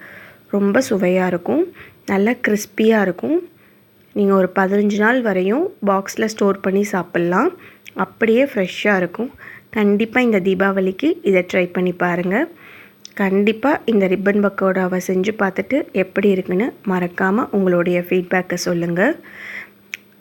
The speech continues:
நம்ம எந்த மாதிரியான தீபாவளிக்கு ரெசிபி,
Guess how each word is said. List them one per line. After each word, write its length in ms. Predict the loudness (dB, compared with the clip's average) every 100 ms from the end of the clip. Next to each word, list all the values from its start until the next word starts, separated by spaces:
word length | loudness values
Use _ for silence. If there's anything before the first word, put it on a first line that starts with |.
| 0
நம்ம 260 | 2 4 2 -2 -14 -2 2
எந்த 160 | 2 2
மாதிரியான 480 | 0 0 0 0 0 0
தீபாவளிக்கு 640 | 0 2 0 0 -4 -4 -4 0 0
ரெசிபி, 340 | 0 0 0